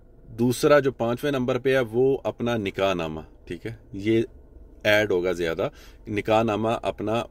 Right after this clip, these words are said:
ओरिजिनल और उसकी कॉपी और अटेस्ट करवा के, यानी एफ़आरसी और निकाहनामा ये दोनों अटेस्ट करवा के तो आपने, अ, ये चीज़ें जो स्पॉन्सर हैं, जो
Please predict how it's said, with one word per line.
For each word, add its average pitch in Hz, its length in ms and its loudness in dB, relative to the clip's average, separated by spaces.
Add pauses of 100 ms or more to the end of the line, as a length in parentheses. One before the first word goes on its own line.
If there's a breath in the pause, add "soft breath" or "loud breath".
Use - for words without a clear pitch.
ओरिजिनल 104 500 -2 (380 loud breath)
और 117 180 4
उसकी 104 300 -4
कॉपी 101 440 0
और - 300 -2
अटेस्ट 98 300 -2
करवा 85 260 -2
के, 90 100 -4
यानी 87 140 -2
एफ़आरसी 135 580 -2
और 113 280 -4
निकाहनामा 85 520 -6
ये 85 60 -4
दोनों 107 240 -2
अटेस्ट 98 240 -4
करवा 82 340 -2
के 113 180 -2 (460 loud breath)
तो 101 160 2
आपने, 92 460 -2
अ, - 60 -10 (600)
ये 90 140 -4
चीज़ें 90 580 -2
जो 87 580 0
स्पॉन्सर 95 580 -2
हैं, 104 120 -2
जो 92 500 -2